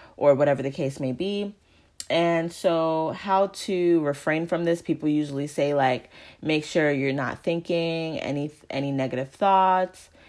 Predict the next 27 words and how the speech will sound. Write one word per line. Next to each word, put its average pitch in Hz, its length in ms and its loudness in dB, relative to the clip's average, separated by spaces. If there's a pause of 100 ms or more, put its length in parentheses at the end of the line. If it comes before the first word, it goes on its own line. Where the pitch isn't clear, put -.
(240)
make 147 200 -2
sure 139 340 2
the 131 80 -4
people 143 260 -6
around 175 400 0
you, 170 100 -2
blah, 143 140 0
blah, 135 100 0
blah, 151 240 -2
make 139 160 -4
sure 135 160 -6
the - 80 -6
setting 147 320 -6
is 143 160 -8
straight. 143 520 -6 (1000)
And 160 180 -2
so 175 140 4
I've 269 240 2
had 233 380 4 (360)
my 175 160 2
fair 170 240 2
share 170 300 2
of 156 100 -4
bad 151 260 2
trips. - 460 -4
I - 160 0
think 233 720 -4